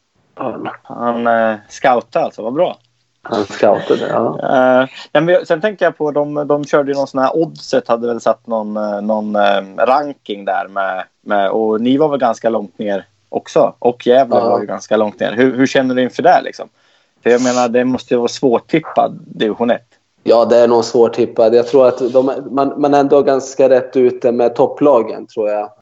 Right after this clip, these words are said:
Speaker 1: Vad var det? Karlstad United och Akropolis som hade haft mest, mest röster av tränarna.
Speaker 2: Ja, och Linköping
Speaker 1: Och
Speaker 2: också, tror jag.
Speaker 1: och Linköping, ja. Ehm, så där, där skulle jag nog hålla med om, eh, framförallt Karlstad United, som jag tycker har byggt ett ganska bra lag.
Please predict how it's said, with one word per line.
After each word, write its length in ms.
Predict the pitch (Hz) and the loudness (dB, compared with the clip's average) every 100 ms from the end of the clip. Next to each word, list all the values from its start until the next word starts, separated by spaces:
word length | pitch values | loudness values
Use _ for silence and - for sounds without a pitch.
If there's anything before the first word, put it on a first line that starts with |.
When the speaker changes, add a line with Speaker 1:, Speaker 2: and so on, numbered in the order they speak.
| _ | _
Speaker 1:
Vad 140 | 131 117 | -2 2
var 120 | 117 | 4
det? 60 | |
Karlstad 380 | 110 - 117 - | 2 2 0 0
United 420 | 117 120 117 120 | 0 2 0 2
och 60 | 113 | 0
Akropolis 680 | 110 - 123 117 107 98 - | 2 2 2 0 -2 -4 -4
som 100 | 104 | -8
hade 180 | 104 | -4
haft 220 | 101 101 - | -4 -4 -4
mest, 440 | 104 - - - | -4 -6 -12 -16
mest 300 | - 104 - | -6 -4 0
röster 260 | 110 - 113 | 0 0 0
av 60 | 101 | -2
tränarna. 400 | - 110 104 113 | 0 0 2 2
Speaker 2:
Ja, 180 | 110 | 2
och 180 | - - - | -2 -6 -6
Linköping 680 | 139 127 117 110 123 110 107 | 0 2 2 2 0 2 -2
Speaker 1:
Och 40 | |
Speaker 2:
också, 160 | - 104 | -6 -8
tror 140 | 101 92 | -8 -6
jag. 140 | 101 - | -8 -6
Speaker 1:
och 160 | - 120 | -2 2
Linköping, 800 | 117 113 107 123 113 - 104 | 4 2 2 2 2 0 -4
ja. 260 | 107 104 - - - - _ 123 | -2 -2 -6 -18 -20 -20 _ 0
Ehm, 580 | 107 101 107 110 107 98 | 4 4 2 0 -4 -6
så 160 | - | -2
där, 380 | 120 127 127 123 107 117 123 | 2 4 4 2 0 -6 -10
där 300 | 104 117 123 | -6 0 0
skulle 240 | 117 - 123 | 0 0 0
jag 80 | 117 | 2
nog 120 | 113 | 0
hålla 260 | 113 117 | 0 0
med 400 | 120 120 110 104 - | 0 0 0 -2 -2
om, 340 | 110 107 104 - - | -4 -4 -10 -14 -2
eh, 520 | 107 104 104 113 123 - | 2 4 2 0 -2 -2
framförallt 460 | 117 107 120 113 - | 0 2 2 2 2
Karlstad 320 | 123 113 117 | 0 2 0
United, 400 | 117 117 - 117 | 2 0 -2 -8
som 200 | - 117 | -6 -6
jag 80 | 113 | -4
tycker 380 | 104 - 110 - - _ _ _ _ - | -6 -2 -2 -2 -8 _ _ _ _ -8
har 140 | 101 | -4
byggt 300 | 107 104 - | 0 0 -2
ett 120 | - | -6
ganska 260 | - 101 139 | -4 -2 0
bra 180 | 120 104 | 2 4
lag. 220 | - - | 2 -2